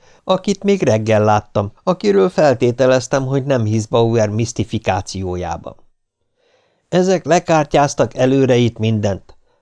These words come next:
folytatta olyan halkan, hogy rajtam kívül más nem is hallhatta a teremben,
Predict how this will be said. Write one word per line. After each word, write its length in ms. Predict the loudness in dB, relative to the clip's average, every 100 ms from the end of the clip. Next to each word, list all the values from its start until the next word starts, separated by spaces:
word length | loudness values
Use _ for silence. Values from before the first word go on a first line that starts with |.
| _
folytatta 540 | 0 2 2 0 0
olyan 260 | 2 0 0
halkan, 440 | 0 0 -2 -4
hogy 180 | -4 -2
rajtam 440 | 0 0 0 -4
kívül 360 | -2 -2 -2 -2
más 280 | 0 -2 -2
nem 180 | -4 -4
is 140 | -4
hallhatta 500 | -2 -2 -2 -4 -4
a 60 | -2
teremben, 540 | -2 -2 -2 -2